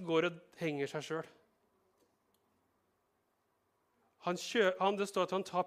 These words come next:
pengene han fikk for salget av Jesus. Han kjøper seg en åker. Åker er investering.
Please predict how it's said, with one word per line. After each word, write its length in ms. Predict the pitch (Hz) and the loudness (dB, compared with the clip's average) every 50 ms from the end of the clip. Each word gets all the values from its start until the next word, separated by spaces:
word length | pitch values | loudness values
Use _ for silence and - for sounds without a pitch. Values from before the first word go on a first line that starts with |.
| 180 | 0
pengene 400 | - 226 214 185 160 156 175 170 | 0 2 2 2 0 -2 -2 -4
han 140 | 175 170 160 - | -4 -6 -6 -8
fikk 160 | - 170 - | -10 -10 -8
for 160 | - 190 170 | -8 -10 -8
salget 400 | - - 165 147 139 147 151 160 | -4 -2 -2 -2 0 0 -2 -2
av 220 | 165 160 156 151 151 | 0 0 2 2 2
Jesus. 460 | 143 131 - - 185 220 - - - _ _ _ _ _ _ _ _ _ _ | 0 0 -2 -4 -4 -4 -4 -8 -16 _ _ _ _ _ _ _ _ _ _
Han 160 | 160 156 156 | -2 -2 -2
kjøper 480 | - - - - 220 196 156 - - 156 | -2 -6 0 2 2 2 2 0 -4 -6
seg 240 | - - 156 151 175 | -2 0 0 0 0
en 80 | 175 156 147 | 0 -2 -2
åker. 320 | 135 - - 185 190 190 185 - - _ - _ _ 180 | -2 -4 -4 -4 -4 -4 -4 -10 -20 _ -20 _ _ 2
Åker 480 | 170 175 160 - - - 208 196 202 190 | 2 2 2 0 -2 0 2 2 4 4
er 160 | 165 160 156 | 2 2 2
investering. 640 | 156 156 156 165 - - - 147 139 135 151 160 | 0 -2 -2 -4 -6 -4 -2 -2 -2 -2 -4 -6